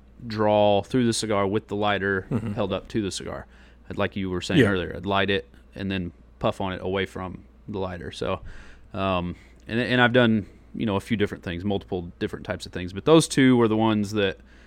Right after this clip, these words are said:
Speaker 1: um,
Speaker 2: And did you get a, did you, could you tell a difference?
Speaker 1: A little bit. Um, not so much on lighting the cigar
Speaker 2: Yeah.
Speaker 1: or the lighter not,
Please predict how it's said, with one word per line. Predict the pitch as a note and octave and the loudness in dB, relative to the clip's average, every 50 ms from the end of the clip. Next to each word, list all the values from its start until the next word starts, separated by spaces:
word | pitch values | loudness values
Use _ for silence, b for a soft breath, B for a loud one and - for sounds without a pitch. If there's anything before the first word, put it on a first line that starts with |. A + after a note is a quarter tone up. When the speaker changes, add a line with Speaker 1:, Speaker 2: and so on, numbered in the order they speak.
| b b b b - | b b b b -10
Speaker 1:
um, | - G2 F#2+ F#2 F#2 F2+ E2+ E2+ E2 E2 E2 - | -6 -4 -2 -2 0 -2 -2 -4 -6 -8 -8 -4
Speaker 2:
And | - A#2+ | -2 -2
did | A2 G#2 | 0 0
you | A2+ A2 | 2 4
get | B2 A#2 | 4 4
a, | G#2+ | 4
did | - - - A#2+ A2+ | 2 -4 -8 -8 -6
you, | A#2 A2+ A2 - - - - | -6 -6 -6 -8 -12 -12 -2
could | - C3 A2 | -2 0 0
you | A2 | 2
tell | G2+ B2 A2 | 2 2 2
a | G#2 | 4
difference? | G2 A2 A2 - B2+ B2 - - - - - - | 2 0 -2 -2 -4 -6 -8 -12 -14 -14 -8 -2
Speaker 1:
A | - | 2
little | B2+ C3 C#3+ D3+ D#3 D#3+ D#3+ D#3+ | 4 6 6 8 8 8 8 6
bit. | C#3+ B2+ B2+ G2+ F#2+ - - - - - - | 6 4 2 2 2 -4 -10 -16 -20 -18 -12
Um, | - - G2+ G2 G2 F#2+ F#2+ F#2 F2+ F2+ F2 E2+ - - - | -8 -4 -4 -2 -2 -2 -2 -2 -4 -4 -6 -8 -10 -16 -10
not | - C3+ C3 D3+ F3 E3 | -2 4 4 6 6 4
so | E3 - F3+ | 2 0 2
much | E3 D#3 D3 C3+ - - - | 4 4 4 2 2 -4 -4
on | - A#2+ A#2+ A#2 A2+ A2+ G#2+ G#2 | -2 0 2 2 2 2 2 2
lighting | G#2 G#2+ A#2+ B2 B2 A#2+ | 4 4 4 4 4 4
the | B2 B2 | 4 2
cigar | A#2+ - - A#2+ B2 A#2+ A#2+ B2 A#2+ A#2+ B2 | 0 0 -2 0 2 4 4 4 4 4 2
Speaker 2:
Yeah. | G2+ | 2
Speaker 1:
or | A2 G#2+ | 0 2
the | G#2+ G#2+ | 2 2
lighter | G2+ A2+ A#2+ A#2 A2+ A2+ | 4 4 4 4 4 4
not, | A2 A2+ A#2 A2 - | 4 2 2 0 -2